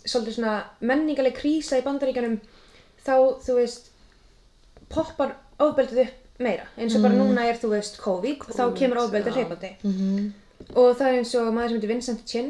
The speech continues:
Speaker 1: þekkið þið Vincent Chin?
Speaker 2: Nei.
Speaker 3: Nei.
Speaker 1: Hann var sem sagt tuttugu og sjö ára kínversk amerískur maður sem var laminn til dauða nítján hundruð áttatíu og tvö.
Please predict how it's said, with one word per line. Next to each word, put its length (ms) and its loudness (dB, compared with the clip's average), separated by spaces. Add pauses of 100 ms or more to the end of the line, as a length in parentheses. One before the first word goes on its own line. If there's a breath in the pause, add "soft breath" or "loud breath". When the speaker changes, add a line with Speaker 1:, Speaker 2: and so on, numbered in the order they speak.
Speaker 1:
þekkið 200 -10
þið 100 -2
Vincent 380 -8
Chin? 300 -12
Speaker 2:
Nei. 420 -4
Speaker 3:
Nei. 320 -4
Speaker 1:
Hann 120 -4
var 80 -4
sem 160 -4
sagt 80 -12
tuttugu 200 -2
og 60 -2
sjö 160 0
ára 140 -2
kínversk 360 -6
amerískur 280 -10
maður 220 -12
sem 200 -6
var 120 -4
laminn 420 -4
til 120 -4
dauða 440 -4 (120)
nítján 280 -4
hundruð 120 -6
áttatíu 120 -14
og 80 -8
tvö. 180 -14